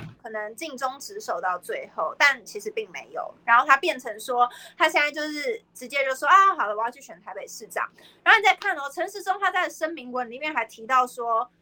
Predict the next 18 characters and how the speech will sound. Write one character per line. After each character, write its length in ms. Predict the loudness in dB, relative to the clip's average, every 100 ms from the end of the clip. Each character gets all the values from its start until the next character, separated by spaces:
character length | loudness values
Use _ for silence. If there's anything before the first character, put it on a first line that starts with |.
| _ _
台 180 | 2 2
北 340 | 0 -2 -4 _ _
停 220 | -14 -12 -10
滞 220 | -8 -2
了 260 | 0 -2 -2
很 280 | -4 -4
久， 340 | -6 -2 -2 -6 _
他 140 | 2
说 160 | 2 0
这 100 | 0
个 80 | -2
城 280 | -2 -6
市 180 | -6 -10
停 260 | -10 -10 -10
滞 200 | -6 0
了 200 | 0 2
很 260 | -2 -4 -10
久。 320 | 0 0 0